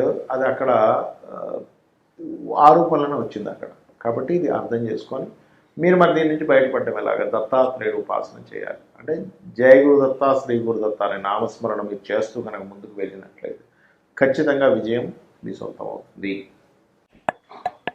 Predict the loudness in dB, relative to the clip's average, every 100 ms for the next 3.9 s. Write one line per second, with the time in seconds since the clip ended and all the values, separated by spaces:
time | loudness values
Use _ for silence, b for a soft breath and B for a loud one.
0 | -6 -4 0 0 0 -2 -2 -2 -4 -4
1 | -8 -8 -8 -8 -6 -6 -4 -6 -6 -10
2 | -12 -8 -4 -2 -2 -4 -4 -2 -2 0
3 | -2 -2 -6 -8 -12 -8 -6 -8 -12